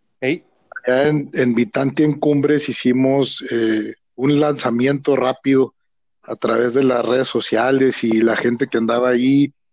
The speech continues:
Speaker 2: Teníamos algunos influencers que trabajaban con nosotros en aquel entonces,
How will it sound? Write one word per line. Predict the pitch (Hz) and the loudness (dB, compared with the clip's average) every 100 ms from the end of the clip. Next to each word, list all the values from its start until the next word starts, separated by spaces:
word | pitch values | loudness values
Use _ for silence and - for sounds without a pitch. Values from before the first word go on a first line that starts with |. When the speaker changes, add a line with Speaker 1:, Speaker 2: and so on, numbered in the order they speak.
| _ _ _ | _ _ _
Speaker 2:
Teníamos | 135 127 135 135 | -2 2 2 2
algunos | 123 117 131 135 123 | 2 2 2 0 -2
influencers | 110 123 139 139 139 | -2 -2 0 -2 -2
que | - | -4
trabajaban | - 120 120 127 131 | -2 -2 -2 -2 -2
con | 127 120 | -2 -2
nosotros | 113 127 127 - | -2 -4 -4 -4
en | 117 | -2
aquel | 110 - 131 | -2 0 0
entonces, | 131 143 143 131 143 | 0 0 0 0 -2